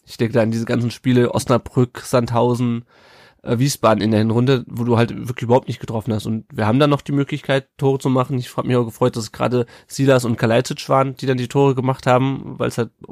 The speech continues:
auch deren Bundesliga-Debüts logischerweise waren. Und dann gleich ein Tor zu machen, ähm, das war schon echt gut. Tim, hast du, bist du in der Meinung, dass man Silas jetzt grundsätzlich in der Mitte aufstellen sollte oder, ähm, so-, sollte er weiter auf dem Flügel spielen?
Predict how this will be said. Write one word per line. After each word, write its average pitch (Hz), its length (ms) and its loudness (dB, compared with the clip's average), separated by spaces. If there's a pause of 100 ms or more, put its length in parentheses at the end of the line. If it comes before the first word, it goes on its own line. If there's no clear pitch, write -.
(120)
auch 123 140 -4
deren 113 240 2
Bundesliga-Debüts 135 760 0
logischerweise 127 560 -2
waren. 123 240 0 (460)
Und 113 160 -2
dann 120 100 4
gleich 123 180 0
ein 113 60 -2
Tor 120 180 2
zu - 120 0
machen, 110 320 -2 (420)
ähm, 104 320 0 (960)
das 104 220 -2
war 113 80 4
schon 127 140 0
echt - 180 -4
gut. 123 240 0 (560)
Tim, 143 320 4 (240)
hast 143 240 0
du, - 80 -8 (100)
bist 131 320 -6
du 151 40 4
in 135 60 6
der 131 80 6
Meinung, 127 260 4
dass 123 100 -2
man 127 400 0
Silas 127 320 2
jetzt 131 160 -4
grundsätzlich 131 400 0
in 170 60 0
der 165 80 0
Mitte 170 200 0
aufstellen 160 400 0
sollte 151 300 -2
oder, 131 400 2
ähm, 123 320 0 (100)
so-, - 540 -12
sollte 123 400 2
er 117 40 6
weiter 113 180 4
auf 117 60 0
dem 117 100 0
Flügel 117 300 0
spielen? 117 380 -2